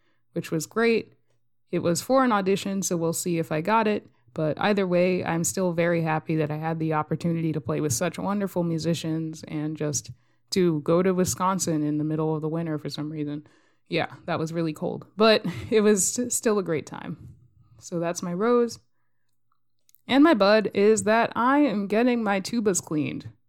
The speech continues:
And I'm very excited that I'm getting my tubas cleaned because they haven't been cleaned in a while. So, yay, tubas are getting cleaned. And then that will make them perform optimally for my recording session this weekend on Revolution.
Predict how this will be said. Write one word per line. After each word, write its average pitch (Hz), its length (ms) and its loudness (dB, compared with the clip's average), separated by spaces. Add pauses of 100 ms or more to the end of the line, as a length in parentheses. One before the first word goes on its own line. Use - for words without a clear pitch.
(160)
And 180 280 -2
I'm 185 160 0
very 226 280 4
excited 208 540 2
that 160 120 0
I'm 160 120 -2
getting 160 240 -2
my 160 100 -4
tubas 170 340 -2
cleaned 170 460 -4
because 180 300 -2
they 180 100 2
haven't 185 240 -2
been 175 160 -2
cleaned 175 300 -4
in 165 80 -6
a 156 40 -6
while. 147 360 -6 (480)
So, 151 420 0 (140)
yay, 240 460 4 (220)
tubas 214 320 4
are 190 120 2
getting 196 240 2
cleaned. 190 480 -2 (1120)
And 180 480 -2
then 180 260 0
that 170 140 0
will 175 140 0
make 175 320 -2
them 160 520 -2
perform 240 460 0
optimally 185 600 0
for 170 220 -2
my 165 480 0 (240)
recording 208 480 0
session 170 640 0
this 175 220 0
weekend 180 440 -2
on 160 200 0
Revolution. 160 680 -2